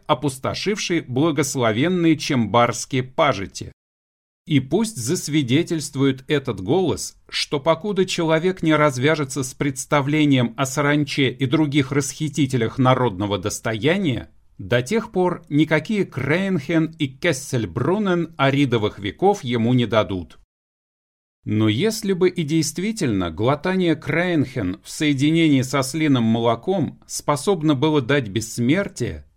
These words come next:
то и такая перспектива едва ли бы соблазнила меня. Во-первых, мне кажется, что бессмертие, посвящённое непрерывному наблюдению, дабы в организме не переставаючи совершался обмен веществ,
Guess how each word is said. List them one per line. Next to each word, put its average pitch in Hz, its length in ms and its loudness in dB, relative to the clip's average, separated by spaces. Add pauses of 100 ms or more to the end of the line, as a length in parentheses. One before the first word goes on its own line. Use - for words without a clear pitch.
(140)
то 185 80 4
и 214 80 4
такая 185 420 0
перспектива 135 960 -2
едва 143 580 0
ли 180 120 -2
бы 160 120 -4
соблазнила 135 800 2
меня. 90 480 -4 (760)
Во-первых, 190 1000 0
мне 135 380 4
кажется, 185 560 -2
что - 200 -4
бессмертие, 135 960 -2
посвящённое 160 880 0
непрерывному 156 840 4
наблюдению, 123 920 2
дабы 127 380 0
в 120 60 0
организме 123 640 2
не 120 160 4
переставаючи 139 880 0
совершался 123 800 -2
обмен 101 340 2
веществ, 160 720 -4